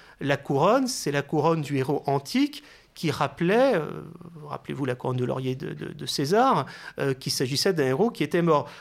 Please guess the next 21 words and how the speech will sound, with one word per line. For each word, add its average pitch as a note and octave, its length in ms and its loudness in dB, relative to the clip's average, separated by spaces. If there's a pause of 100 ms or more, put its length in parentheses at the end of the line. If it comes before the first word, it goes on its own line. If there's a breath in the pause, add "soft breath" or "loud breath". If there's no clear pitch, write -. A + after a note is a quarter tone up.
(160 loud breath)
Donc G3 240 2
nous A3 240 2
avons A#3 320 4
un D3 80 0
certain E3 300 -2
nombre C#3+ 200 0
de, D3+ 280 -4
de C3 180 -10
pratiques F#3+ 560 -2
qui - 120 -10
continuent, G#3+ 520 -2 (320 loud breath)
pratiques A#3+ 500 0
certes - 600 0
où E3+ 120 0
la F3 100 4
symbolique G3+ 560 0
a D#3 60 0
disparu F3 460 0
ou D#3 100 2
est - 140 -6
occultée, G#3 560 -2